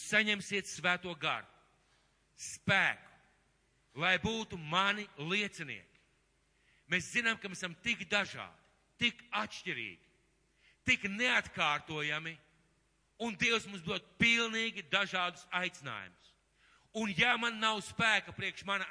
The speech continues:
aicinājuma, es varu teikt par Kristu, es varu stāstīt, bet es nekad nebūšu tas liecinieks, ko Dievs ir paredzējis, lai es būtu savā dzīvē.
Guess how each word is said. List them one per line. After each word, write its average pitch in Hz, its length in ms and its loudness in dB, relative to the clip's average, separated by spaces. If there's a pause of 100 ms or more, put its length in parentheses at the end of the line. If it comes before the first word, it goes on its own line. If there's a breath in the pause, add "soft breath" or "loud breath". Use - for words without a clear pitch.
aicinājuma, 147 600 -2 (420 soft breath)
es 226 180 0
varu 233 240 -4
teikt 240 380 0
par 170 160 -6
Kristu, 175 420 -4
es 180 140 -12
varu 180 160 -4
stāstīt, 190 540 0 (260 loud breath)
bet 190 100 -6
es 185 120 -10
nekad 208 280 -2
nebūšu 214 320 -6
tas 185 160 -4
liecinieks, 208 640 -2 (260 soft breath)
ko 196 140 -2
Dievs 185 260 2
ir 170 140 -6
paredzējis, 190 500 0 (200)
lai 175 120 0
es - 80 -12
būtu 196 300 -4
savā 170 260 0
dzīvē. 131 360 -4